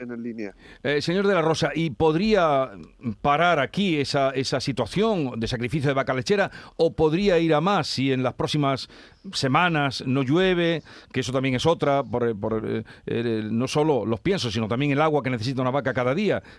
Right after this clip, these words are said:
Speaker 2: para,
Speaker 1: Claro,
Speaker 2: para vivir.
Speaker 1: eh, eh, el agua, el forraje, aquí da-, este año se han, se han juntado todos los problemas que podían juntarse, se han juntado este año y ahora mismo lo tenemos encima. De aquí a corto plazo, esto es un problema que no se puede arreglar, porque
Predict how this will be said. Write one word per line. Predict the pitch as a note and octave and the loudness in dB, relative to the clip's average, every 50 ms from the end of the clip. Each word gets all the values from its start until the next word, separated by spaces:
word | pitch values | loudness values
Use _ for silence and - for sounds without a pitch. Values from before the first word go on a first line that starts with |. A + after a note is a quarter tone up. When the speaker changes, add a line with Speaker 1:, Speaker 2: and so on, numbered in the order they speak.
| _ - | _ -6
Speaker 2:
para, | - A#2 A#2 A#2 A2+ A2 G#2+ G#2 G2+ G2 F#2+ F#2+ | -2 -2 0 0 0 0 0 0 0 -2 -2 -4
Speaker 1:
Claro, | - G2+ F#2 - A#2 A#2 A2+ | -4 -6 -6 -4 -4 -4 -4
Speaker 2:
para | - A#2+ C3 B2 | -2 -2 -2 0
vivir. | B2 A2+ G2 F2 D#2+ D#2+ D#2 - _ - | -2 -2 -4 -4 -6 -8 -12 -16 _ -18
Speaker 1:
eh, | G2 G2 - | -18 -16 -14
eh, | G#2+ G2 - _ _ _ _ _ _ - | -14 -16 -16 _ _ _ _ _ _ -14
el | A2+ F#2+ F2+ | -12 -8 -4
agua, | F#2 G2+ G#2 G#2+ A2+ B2 A#2+ | -2 -2 0 -2 -2 -4 -6
el | - | -6
forraje, | - G2+ F#2 - G#2 G#2+ A2+ A#2 | -8 -10 -6 -4 -4 -2 -2 -4
aquí | A2 - - G#2 G#2 A2 A2+ _ - - - - _ - | -6 -6 -8 -10 -10 -10 -12 _ -20 -20 -20 -20 _ -12
da-, | A2 G#2 A2+ - - G#2+ G#2 G#2 G#2+ | -10 -8 -8 -8 -8 -10 -14 -10 -10
este | A2 A2 - - A#2+ | -10 -10 -8 -6 -4
año | A2 A2 A#2 B2 A#2 | -4 -4 -4 -6 -8
se | - - B2 | -6 -4 -4
han, | A2+ A2+ A2+ A2+ A2+ A#2 A2+ A#2 A#2 A2+ A2 | -2 -2 -2 -4 -6 -10 -12 -16 -16 -18 -10
se | - - | -8 -6
han | A#2 A#2 | -6 -6
juntado | B2+ B2+ A#2+ - - A#2+ B2 B2+ - _ | -6 -10 -8 -6 -4 -2 -2 -4 -6 _
todos | - C3+ C3+ C3 C3 C3+ | -8 -6 -6 -6 -6 -8
los | B2+ - | -10 -10
problemas | _ - C3 B2+ B2+ C3 B2+ | _ -10 -10 -8 -8 -10 -12
que | B2+ C3 | -12 -12
podían | A#2+ A#2+ A#2 B2 B2 - | -12 -12 -14 -16 -16 -16
juntarse, | C3 B2 A2+ - - B2+ B2+ C3+ | -18 -18 -16 -12 -10 -10 -10 -12
se | C#3 _ | -16 _
han | C#3 B2 | -20 -20
juntado | G3+ E3+ - B2 A2+ | -16 -12 -10 -12 -10
este | _ - A#2 | _ -10 -10
año | A#2 B2 B2+ C3 C3+ | -10 -10 -12 -14 -14
y | B2+ A#2 | -10 -8
ahora | A#2 A#2+ A#2 | -8 -8 -8
mismo | A#2 A#2+ B2 A#2 B2 C3 C3+ D3 D3+ _ | -10 -16 -18 -20 -20 -20 -20 -20 _ _
lo | - B2 A#2+ | -14 -12 -10
tenemos | - A#2 A2 A2 A2+ G#2+ G#2+ | -10 -8 -8 -8 -6 -6 -8
encima. | G#2+ - C#3+ C#3 G#2+ G2 - _ - - - - - - - - - - - - - - _ - | -6 -4 -4 -4 -4 -6 -10 _ -20 -20 -20 -20 -20 -20 -20 -20 -20 -20 -20 -20 -20 -18 _ -6
De | A#2+ A2+ A2+ B2 | -4 0 2 2
aquí | A#2+ A2 - - C3 C3+ | 2 0 0 -2 0 0
a | C#3 C3+ | 2 2
corto | - D3 C3 - - C#3+ | 0 -2 -2 -2 -4 -8
plazo, | B2 - C#3+ D3 D3 C#3+ - - E3 D#3+ D#3+ C#3+ | -6 -4 -2 -2 -2 -2 -4 -8 -8 -8 -6 -6
esto | A#2+ - | -8 -8
es | B2+ | -10
un | B2+ C3 | -14 -12
problema | - D3 D3+ D3 B2+ | -10 -8 -8 -8 -8
que | A#2 A2 | -8 -10
no | A2 | -14
se | - A2+ | -14 -12
puede | - A2 G#2+ | -8 -6 -6
arreglar, | G2 - F#2+ G2+ A#2 C#3 C#3 | -6 -6 -8 -8 -8 -6 -6
porque | B2+ A2 A2 - - - G2+ G2+ G2+ G2 | -6 -8 -10 -12 -14 -14 -12 -12 -14 -16